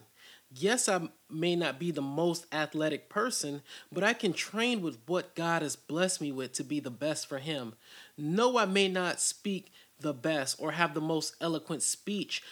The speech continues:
but I can practice and use my voice in a way that pleases God. No, I may not have washboard abs, but I can eat and exercise in a manner that tells God, "I love the way you love me."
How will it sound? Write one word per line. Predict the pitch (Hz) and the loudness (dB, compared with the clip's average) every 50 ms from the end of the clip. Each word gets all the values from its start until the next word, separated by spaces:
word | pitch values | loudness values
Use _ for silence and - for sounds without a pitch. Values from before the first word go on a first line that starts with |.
| - - - | -20 -12 -6
but | 160 170 | 0 2
I | 190 208 | 2 2
can | 202 - 180 139 | 2 2 -2 -4
practice | 123 - - 190 190 202 214 - - 196 - - | -4 -4 -2 2 2 2 2 0 -2 -2 -2 0
and | 143 135 135 | -2 -4 -4
use | 151 175 196 185 170 | -2 -2 -2 -2 0
my | 180 165 156 | 0 0 0
voice | 139 - 147 165 175 175 170 - | -2 -2 0 0 0 2 2 0
in | 170 143 | 0 0
a | 139 | -2
way | 123 131 160 170 170 156 | -2 -2 0 0 0 2
that | 156 139 - - | 0 0 -2 -2
pleases | - 156 160 156 143 135 135 123 | -4 -2 -2 -2 -2 -4 -6 -6
God. | 117 151 151 156 147 131 120 113 - - _ _ _ _ _ - - - _ - | -4 -2 -2 0 0 -2 -2 -4 -6 -10 _ _ _ _ _ -20 -20 -20 _ -6
No, | 147 151 175 214 240 247 240 | 0 2 4 6 6 6 6
I | 220 202 | 6 6
may | 185 185 185 190 | 4 4 4 4
not | 190 185 170 143 | 4 2 0 0
have | 143 147 175 180 175 175 160 139 127 123 - | 0 0 2 2 2 2 0 -2 -6 -12 -8
washboard | 127 143 160 165 165 - - - - 151 151 151 143 | -4 0 0 0 0 -2 -4 -4 -2 -2 0 0 -2
abs, | - 151 156 147 135 123 - - - - - - - _ - | -2 -2 -2 -2 -2 -4 -6 -10 -16 -18 -20 -20 -18 _ -4
but | 165 170 | 0 2
I | 180 185 | 2 2
can | 185 - 160 - - - | 2 0 -2 -4 -4 -6
eat | 180 190 208 196 - | -4 -2 -2 -2 -2
and | 165 147 - | -4 -6 -4
exercise | - 151 180 180 - - 156 135 - - 151 143 143 143 131 143 | -4 -4 -4 -2 -4 -4 -4 -4 -2 -2 -2 0 0 -2 -2 -2
in | 139 | -2
a | 139 | -4
manner | 131 135 143 156 170 180 175 160 | -2 -2 0 0 2 2 0 0
that | 131 143 139 - - | 0 0 -2 -2 -4
tells | - - 165 156 151 143 135 | -4 -4 -2 -2 -2 -4 -4
God, | 127 160 160 160 151 143 135 117 - - - - - _ | -4 -2 -2 0 0 -2 -4 -6 -10 -16 -20 -20 -10 _
"I | - 156 151 | -2 0 0
love | 139 135 135 143 160 185 202 202 175 165 | 0 -2 -2 0 4 4 4 4 2 0
the | 175 156 | 0 0
way | 135 156 151 | 2 0 0
you | 147 139 139 135 | 0 -2 -4 -6
love | 127 135 147 165 165 143 123 | -4 0 0 2 2 0 0
me." | 117 110 107 101 | -4 -4 -6 -8